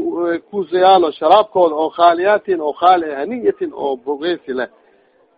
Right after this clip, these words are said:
Bijanaati waslin fiigeeda lagu, waxaa dhan lagu gaarsiiyey. Wasliga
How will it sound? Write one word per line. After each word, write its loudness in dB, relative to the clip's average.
Bijanaati -2
waslin 0
fiigeeda -2
lagu, -4
waxaa -4
dhan 0
lagu -8
gaarsiiyey. -2
Wasliga -4